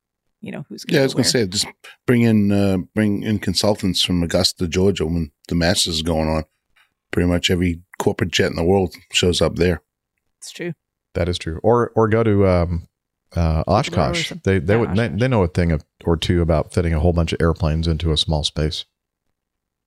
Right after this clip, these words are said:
Speaker 2: Have
Speaker 1: But what
Speaker 2: any of
Speaker 1: I
Speaker 2: you, have you ever, speaking of that, have any of you flown into Oshkosh before?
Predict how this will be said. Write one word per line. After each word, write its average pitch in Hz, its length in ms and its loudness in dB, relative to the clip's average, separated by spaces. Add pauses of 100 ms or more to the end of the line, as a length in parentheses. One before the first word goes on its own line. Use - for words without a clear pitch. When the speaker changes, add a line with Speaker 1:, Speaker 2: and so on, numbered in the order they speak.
(880)
Speaker 2:
Have 120 100 2
Speaker 1:
But 113 80 4
what 156 100 4
Speaker 2:
any 196 100 4
of 165 40 2
Speaker 1:
I 156 40 2
Speaker 2:
you, 151 220 2 (240)
have 120 120 2
you 123 60 6
ever, 131 140 -2 (100)
speaking 151 300 0
of 117 60 2
that, 95 140 2
have 98 240 -2
any 131 180 4
of 123 80 2
you 120 100 2
flown 104 380 -2
into 131 200 0
Oshkosh 139 520 -6
before? 139 380 -6